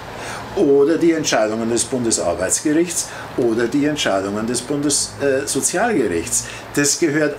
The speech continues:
ist auch eine Letztentscheidung und, äh, die muss man sozusagen auch, äh, mit einbeziehen oder bestimmte Verordnungen, äh, die, äh, die das Bundeskabinett, äh, verabschieden kann.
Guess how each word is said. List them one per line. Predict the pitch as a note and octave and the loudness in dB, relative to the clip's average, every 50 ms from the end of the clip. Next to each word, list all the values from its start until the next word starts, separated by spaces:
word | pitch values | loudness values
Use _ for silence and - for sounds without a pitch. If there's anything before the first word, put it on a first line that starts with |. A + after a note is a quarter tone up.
| A#2+ C#3+ - | -2 -2 0
ist | C#3+ C3+ F3 | 0 0 2
auch | E3+ D#3+ G#3 A3 | 4 4 4 4
eine | A3 F#3 F3 E3 C#3+ | 2 2 0 0 2
Letztentscheidung | C3 C3+ B2+ B2 - - - - A2+ G#2 - - - F#2+ E2+ F2 F2 A#2 C#3+ D3+ E3 F3+ E3+ - - - - - - | 2 2 2 2 0 -2 -2 -2 -2 -2 -2 0 0 0 -2 0 0 0 0 0 -2 -6 -10 -12 -14 -14 -12 -8 -4
und, | C3 B2+ C3 C3 B2+ - - - | -2 -2 -2 -2 -4 -6 -8 -6
äh, | C#3+ C#3 C3 C#3+ C3+ - - | -4 0 2 2 2 2 0
die | D3+ D#3 | -2 0
muss | D#3+ E3 F3 E3+ - | 0 2 0 0 0
man | F3 E3+ D#3 | 0 -2 0
sozusagen | C#3 D#3 D#3+ D3+ - - D3 C3 D3+ D3 C3+ C3+ C3+ C3+ D3+ D3 C#3 - | 2 0 0 0 0 -2 0 0 2 2 2 2 2 0 -2 -4 -4 -2
auch, | - A#2 G#2+ A2+ A#2+ A#2 - - - - | 0 2 2 2 0 -2 -6 -10 -8 -2
äh, | C#3 C#3 C3+ C3+ C3+ | 0 2 2 2 0
mit | C3 C#3+ D3 - | 0 -2 -2 0
einbeziehen | C#3+ D3 F#3 G#3 F#3 D3+ C#3 - - A#2+ A#2 A2+ - | 0 0 0 0 0 0 0 -2 -2 -2 -2 -2 0
oder | A2 A2+ A2+ A#2+ | 0 0 0 0
bestimmte | A#2 C#3 C3+ - - D#3+ D3+ D3+ - D#3 | 0 0 0 -2 -2 -2 -2 -2 0 -2
Verordnungen, | C#3 - C#3+ A#2 C#3 - F3 - D#3 A#2+ G#2+ G#2+ A2 B2+ D#3 - - - - - - - - - - - - | 0 0 0 2 2 2 0 0 -2 -4 -2 -2 -2 -2 -4 -6 -8 -14 -14 -14 -14 -16 -16 -16 -12 -4 0
äh, | C3+ C3 C3 C3+ B2+ B2+ C3 C3 - C3+ - - | 2 4 4 4 4 2 2 0 -2 -4 -2 -2
die, | C#3+ C#3 C#3+ C#3 C#3 C#3 C#3+ | 0 2 2 4 4 2 2
äh, | C#3 - D3 D3 C3 C3 B2 A#2+ - | 0 0 0 2 2 2 2 0 0
die | C#3 C3+ B2+ B2+ B2 B2 B2 | 0 0 2 0 -2 -4 -2
das | B2 A#2+ A#2 - | -2 -2 -2 -2
Bundeskabinett, | - G3 A3+ G#3+ F3+ - - C3 A2+ G2+ G#2+ G2+ F#2+ F#2 F2+ - - - - - | 0 0 0 0 0 0 0 -2 -2 -2 -2 -4 -4 -4 -6 -6 -10 -14 -10 -8
äh, | - G#2+ F#2 - - G2 | -4 -4 -4 -4 -6 -6
verabschieden | - - A2 E2 G2 G2+ - - G#2 F#2+ F2 F2+ E2+ E2 | -4 -4 -2 -2 -2 -2 -2 -4 -4 -4 -6 -6 -6 -6
kann. | F#2+ E2 D#2 | -6 -8 -8